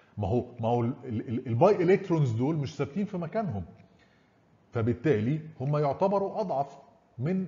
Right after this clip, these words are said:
اللي بيبقوا ثابتين في مكانهم. تقوم الكونجوجيشن ده ينزل لي الرينج شويه. شوف، بدل ما كانت في رينج ألف وستمية وخمسين تقريبًا،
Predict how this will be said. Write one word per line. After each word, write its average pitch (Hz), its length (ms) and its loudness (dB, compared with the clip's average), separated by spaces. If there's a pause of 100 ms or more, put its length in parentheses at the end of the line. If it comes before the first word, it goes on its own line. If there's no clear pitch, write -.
اللي 156 200 4
بيبقوا 165 360 0
ثابتين 202 380 -2
في 180 120 -6
مكانهم. 165 440 -8 (1160)
تقوم 165 200 0
الكونجوجيشن 113 760 -2
ده 143 140 -4 (220)
ينزل 101 540 0
لي 104 200 -2 (280)
الرينج 110 460 2 (120)
شويه. 113 640 2 (520)
شوف، 120 200 -6
بدل 117 260 0
ما 101 120 0
كانت 120 280 -4
في - 80 -6
رينج 113 240 0
ألف 120 280 -4
وستمية 101 680 -4
وخمسين 131 460 -4
تقريبًا، 151 480 -2